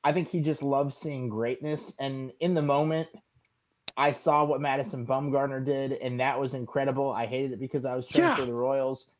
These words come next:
Speaker 1: If, if Mahomes is doing what he does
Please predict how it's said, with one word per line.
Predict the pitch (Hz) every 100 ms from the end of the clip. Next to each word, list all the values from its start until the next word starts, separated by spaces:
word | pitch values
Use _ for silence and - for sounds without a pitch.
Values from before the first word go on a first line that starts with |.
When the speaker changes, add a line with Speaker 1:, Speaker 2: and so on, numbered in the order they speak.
| _ _ _ _
Speaker 1:
If, | 175 180 - - _ _ _ _ _ _
if | 170 160 - - _ _ _ _ -
Mahomes | 180 147 180 196
is | 170 156
doing | 143 170 170 160
what | 160 156
he | 156 143
does | 135 135 135 139 - -